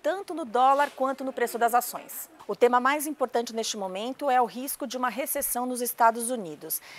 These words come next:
Os recentes dados sobre a atividade econômica apontam para um quadro de desaceleração da economia. O termômetro desse clima de preocupação é o juro americano de dez anos,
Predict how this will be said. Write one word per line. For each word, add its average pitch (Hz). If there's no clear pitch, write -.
Os 208
recentes 269
dados 220
sobre 214
a 220
atividade 202
econômica 226
apontam 254
para 247
um 247
quadro 240
de 226
desaceleração 262
da 240
economia. 233
O 208
termômetro 277
desse 269
clima 254
de 233
preocupação 240
é 269
o 247
juro 262
americano 254
de 240
dez 208
anos, 240